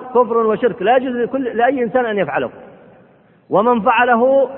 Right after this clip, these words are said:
من فعل هذا الكفر والشرك فهو في النار بلا ريب". لكن لما تأتي لعمار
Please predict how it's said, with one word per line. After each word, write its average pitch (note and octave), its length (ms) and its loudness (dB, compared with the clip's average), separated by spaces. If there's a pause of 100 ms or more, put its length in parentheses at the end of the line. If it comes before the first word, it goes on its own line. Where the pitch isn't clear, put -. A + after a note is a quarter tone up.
(960)
من D3 120 -10
فعل G3+ 240 0
هذا A3+ 140 2
الكفر A#3 300 0
والشرك A3+ 380 -2
فهو A3+ 260 2
في G3 60 2
النار G#3 260 0 (1600)
بلا F3 180 2
ريب". D#3+ 180 2 (1700)
لكن B3 340 0
لما C4 200 2
تأتي B3 340 0
لعمار G#3 600 0